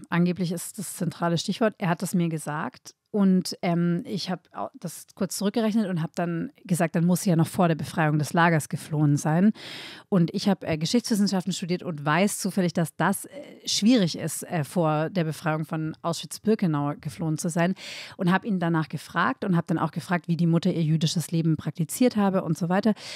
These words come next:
Und dazu hat er dann gar nichts mehr gesagt, sondern hat nur gesagt, „Ja, so hat's die Mama mir erzählt, so hat's Mama mir erzählt.“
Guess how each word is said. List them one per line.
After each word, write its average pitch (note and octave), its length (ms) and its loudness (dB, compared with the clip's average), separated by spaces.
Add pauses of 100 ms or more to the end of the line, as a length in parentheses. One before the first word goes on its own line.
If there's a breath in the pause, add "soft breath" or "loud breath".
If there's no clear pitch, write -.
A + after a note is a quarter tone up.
(160 loud breath)
Und G#3+ 160 2
dazu G#3+ 200 2
hat G#3+ 100 2
er G3 60 0
dann F3+ 180 2 (420)
gar F#3 200 2
nichts - 180 2
mehr G3+ 100 4
gesagt, F#3+ 280 0
sondern F#3 200 6
hat E3+ 100 4
nur G3+ 200 8
gesagt, G3 300 -2
„Ja, G#3 140 4
so A3+ 140 2
hat's A3+ 200 0
die G#3 100 2
Mama D#3+ 260 2
mir D3+ 180 0
erzählt, D3 440 -10
so F3 140 0
hat's F3+ 180 0
Mama C#3+ 240 -4
mir C#3 200 -10
erzählt.“ - 520 -18